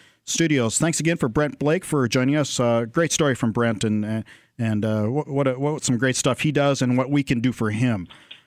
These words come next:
Also, we segue now into a,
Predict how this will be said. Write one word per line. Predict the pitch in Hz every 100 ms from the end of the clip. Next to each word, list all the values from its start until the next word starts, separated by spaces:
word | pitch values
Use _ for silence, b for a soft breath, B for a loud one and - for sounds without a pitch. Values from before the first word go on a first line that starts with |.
| B _
Also, | 131 131 - 110 92
we | 127 160
segue | 180 - 262 220 202 175
now | 165 175 175
into | 156 - 156 151 151 139 B B B -
a, | 151 143 135 135 131